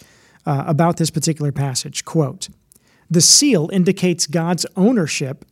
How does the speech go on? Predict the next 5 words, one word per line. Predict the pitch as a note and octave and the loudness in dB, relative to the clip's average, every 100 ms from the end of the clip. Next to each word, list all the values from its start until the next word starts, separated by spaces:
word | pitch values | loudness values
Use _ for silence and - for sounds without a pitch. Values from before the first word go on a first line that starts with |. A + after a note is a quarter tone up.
| - | -2
and | E3+ D#3+ | 2 2
thus | B2+ E3+ A3 - | 2 0 2 0
protection | - E3+ - - - C#4+ - - C#3 | -2 -8 -6 -6 -6 -6 -4 -4 -4
by | B2+ D3 C#3 | -4 -4 -4
God. | B2+ D3+ C3 - | -4 -4 -4 -12